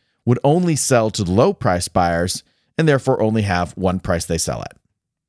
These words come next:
So we had the three requirements for price discrimination, and there are three different types of price discrimination. The first one is called first degree price discrimination. And in this one, the firm knows everything about the consumer's willingness to pay.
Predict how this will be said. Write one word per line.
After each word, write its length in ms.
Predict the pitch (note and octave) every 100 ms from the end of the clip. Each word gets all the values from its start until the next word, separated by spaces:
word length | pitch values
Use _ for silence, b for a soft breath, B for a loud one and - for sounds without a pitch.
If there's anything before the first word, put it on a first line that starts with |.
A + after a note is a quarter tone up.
| _ _ _ _ -
So 160 | -
we 80 | G2
had 180 | A#2+ C#3+
the 80 | D#3
three 240 | - D3+
requirements 600 | C3+ B2 - A#2 G2 F2+
for 360 | - - F3 A3
price 320 | - F2 F2
discrimination, 640 | F#2+ - F2 D#2 D2+ G#2 - B -
and 160 | C#3
there 100 | D#3
are 60 | D#3+
three 240 | - G#3+
different 440 | G3+ F#3+ F3+ - -
types 320 | - C#3+ -
of 120 | G2+
price 200 | - E2+
discrimination. 760 | - F2 - D2+ C#2 - - - _ _ _ _ _ _ _ _ _ _ _ _ - B
The 120 | -
first 340 | D3 A3 C#4 -
one 100 | D#3+
is 100 | C3+
called 260 | C#3+ A#2
first 360 | - - D3+ D3+
degree 220 | - G2
price 260 | E2+ E2+ D#2+
discrimination. 720 | - - D#2+ D2 C2 - - _ _ B B
And 140 | B2+
in 60 | D3
this 180 | A#3 -
one, 140 | G3
the 100 | C#3+
firm 320 | - D#3 D#3
knows 240 | D3 B2+ - _ -
everything 460 | F#3+ F3 F#3+ F#3
about 280 | D#3 B2+ A#2+
the 80 | B2
consumer's 560 | - A2 B2+ A#2+ A#2
willingness 440 | F#2 G2+ G#2 F#2+ F2
to 100 | -
pay. 360 | - D#2 -